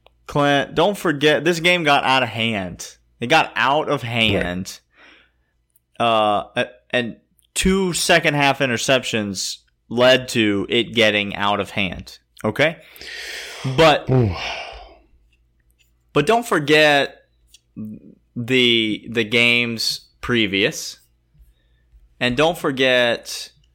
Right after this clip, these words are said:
Speaker 1: that, that, I mean, I guess I think Florida's better than Arkansas.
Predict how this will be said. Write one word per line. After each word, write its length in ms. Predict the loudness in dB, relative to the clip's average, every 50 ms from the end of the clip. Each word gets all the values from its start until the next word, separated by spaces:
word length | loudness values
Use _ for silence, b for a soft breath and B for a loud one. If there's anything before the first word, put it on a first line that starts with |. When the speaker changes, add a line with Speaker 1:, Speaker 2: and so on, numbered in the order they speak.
| _ _ _ _ _ _ _ _ _ _ -6
Speaker 1:
that, 240 | 0 0 0 0 -2 -6 -14 -18 -18 -20 _ _ _ _ _ _ -20 -20 -20 -20 -20 _ -20 _ -14
that, 220 | -14 -14 -14 _ _ _ _ _ _ _ _ _ _ -6
I 120 | -2 -2 0
mean, 380 | 0 0 0 -2 -4 -8 -12 -18 -20 -20 _ _ -14 -6 -2
I 140 | 0 0 0
guess 720 | 0 -4 -4 0 2 4 4 4 4 2 -2 -6 -8 -8 -10 -16 _ _ -4
I 120 | -2 -2
think 260 | -2 -2 -2 -2 -2 -4
Florida's 420 | -4 0 2 2 2 2 0 -2
better 240 | -2 0 2 2 2
than 120 | 2 2
Arkansas. 580 | 0 0 0 0 -2 -4 -4 -2 -2 -2 -2